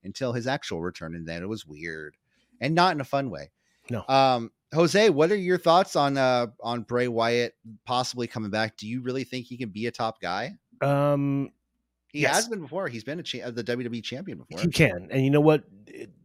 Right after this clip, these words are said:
Speaker 2: W W E and Cody Rhodes really need him right now. He
Speaker 1: Yeah.
Speaker 2: needs to be the extra foil to come out, because who else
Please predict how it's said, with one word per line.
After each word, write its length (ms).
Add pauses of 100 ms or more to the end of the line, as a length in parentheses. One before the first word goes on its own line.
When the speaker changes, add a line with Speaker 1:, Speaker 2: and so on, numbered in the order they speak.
(120)
Speaker 2:
W 300
W 240
E 300
and 300
Cody 280
Rhodes 460
really 600
need 320
him 100
right 180
now. 260 (840)
He 360
Speaker 1:
Yeah. 100
Speaker 2:
needs 140
to 80
be 120
the 140
extra 220
foil 320
to 80
come 220
out, 260 (380)
because 380
who 360
else 400